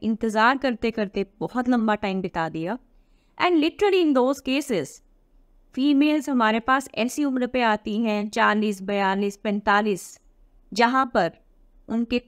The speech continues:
खुद के एग्स हम यूज़ नहीं कर पाते हैं, जहाँ पर हमें मजबूरी में उन्हें एग डोनेशन की सलाह देनी पड़ती है। तो दोस्तों,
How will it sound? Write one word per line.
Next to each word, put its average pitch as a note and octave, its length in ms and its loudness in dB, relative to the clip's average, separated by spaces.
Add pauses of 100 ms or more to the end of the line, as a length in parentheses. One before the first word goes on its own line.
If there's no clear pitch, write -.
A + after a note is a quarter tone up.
खुद C4 180 -4
के C#4+ 140 0
एग्स B3+ 260 0
हम A#3+ 140 2
यूज़ A3 240 -6
नहीं A#3 240 -2
कर A#3+ 200 0
पाते G#3+ 380 2
हैं, A3+ 220 0
जहाँ A#3+ 320 0 (100)
पर C4+ 160 2
हमें G#3+ 360 0
मजबूरी A3 560 0
में G#3+ 240 0 (560)
उन्हें G#3+ 280 -2 (120)
एग A#3 260 2
डोनेशन A3+ 540 -2
की A3 240 -4
सलाह F#3+ 460 -2
देनी F3 300 -2
पड़ती - 440 -10
है। G3 100 -20 (1600)
तो A#3 80 0
दोस्तों, C4 520 0